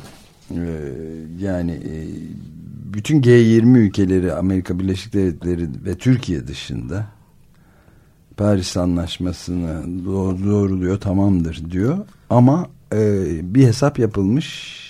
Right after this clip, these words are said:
E, Oil Change International diye önemli bir kuruluş var. Onun, e,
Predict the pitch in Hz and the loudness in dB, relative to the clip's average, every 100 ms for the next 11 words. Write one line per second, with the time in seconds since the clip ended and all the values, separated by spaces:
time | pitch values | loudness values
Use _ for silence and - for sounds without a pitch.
0 | - - 67 76 65 53 - 98 104 98 | -20 -18 -14 -12 -10 -12 -6 0 0 0
1 | 104 95 90 87 87 92 98 95 - 90 | 2 2 2 0 -2 2 2 2 -2 -6
2 | 76 80 85 87 87 92 82 - 85 95 | -6 -6 -4 -4 -2 -2 -2 -6 -4 -2
3 | 104 - 92 113 85 85 85 - - - | -4 -4 -4 -4 -2 -2 -4 -10 -20 -20
4 | - - - - - _ _ - | -20 -20 -20 -20 -20 _ _ -14